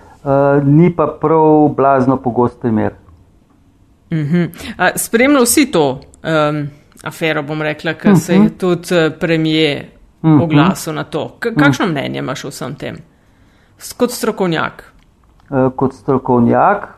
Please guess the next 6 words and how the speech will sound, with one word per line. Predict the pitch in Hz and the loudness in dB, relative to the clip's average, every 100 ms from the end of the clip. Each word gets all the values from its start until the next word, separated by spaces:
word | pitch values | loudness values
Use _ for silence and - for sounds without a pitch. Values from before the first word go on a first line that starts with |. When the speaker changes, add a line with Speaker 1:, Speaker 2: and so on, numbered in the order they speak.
| - | -14
Speaker 1:
eh, | 160 156 151 147 147 147 | -2 0 2 2 2 2
imam, | 139 139 139 143 143 143 | 2 4 4 4 4 2
eh, | 147 143 135 | 2 0 -2
seveda | - 147 147 139 | -4 -2 0 0
dva, | 120 127 131 147 147 135 - - _ _ _ _ _ _ _ | -2 -2 0 2 4 2 -2 -14 _ _ _ _ _ _ _
eh, | - - 120 123 131 123 127 | -6 -2 0 0 0 -2 -4